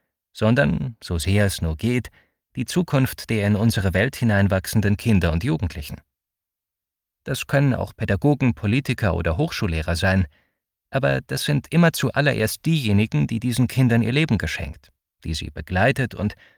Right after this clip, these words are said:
so gut sie das vermochten, großgezogen haben.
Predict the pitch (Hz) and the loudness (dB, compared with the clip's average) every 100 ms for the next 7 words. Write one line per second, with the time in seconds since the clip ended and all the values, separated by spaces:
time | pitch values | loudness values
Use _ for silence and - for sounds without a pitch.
0 | _ _ - 107 165 - 127 123 - 120 | _ _ -8 -2 0 2 2 2 4 4
1 | 104 - - 139 135 147 - 120 101 80 | 4 2 -4 0 2 2 0 0 0 0
2 | 71 71 _ | -2 -6 _